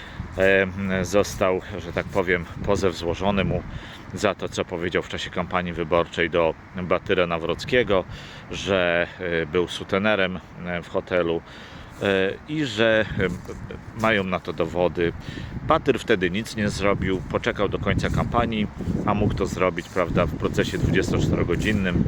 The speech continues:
e, sprawę rozwiązać, pokazać ludziom. Nie zrobił tego, to jest jedna zastanawiająca rzecz. Bawią się trochę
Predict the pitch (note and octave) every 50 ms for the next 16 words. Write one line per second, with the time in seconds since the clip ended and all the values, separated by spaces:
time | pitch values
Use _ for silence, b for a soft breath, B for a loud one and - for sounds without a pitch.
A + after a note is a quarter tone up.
0 | B B B B B B B B - - F#2 F2+ F2+ F2+ F2 F2+ F2+ F2 - -
1 | - G2+ G2 F#2 F#2 E2+ E2+ D#2+ E2+ G#2 G2+ F#2 F#2 F2 - - G2 F#2+ - F#2+
2 | E2+ F#2 F2 E2 - - F#2+ G2+ F#2+ F2+ F#2 F2 F2 E2+ E2 E2 E2+ F2+ F2+ E2
3 | F2+ E2+ - F2+ E2+ F2 E2+ - F2+ E2+ - - G#2 G2 E2+ F#2+ F2 D#2+ F2 E2
4 | - - F#2 F2+ F2 D#2+ F2 F2+ F2+ E2+ - F#2 F2 D#2+ F#2 F2+ E2 F#2+ G#2+ A#2+
5 | A2 F2+ F2 D#2+ D#2+ - - E2+ - - - G2 F#2 G2 A#2 C#3+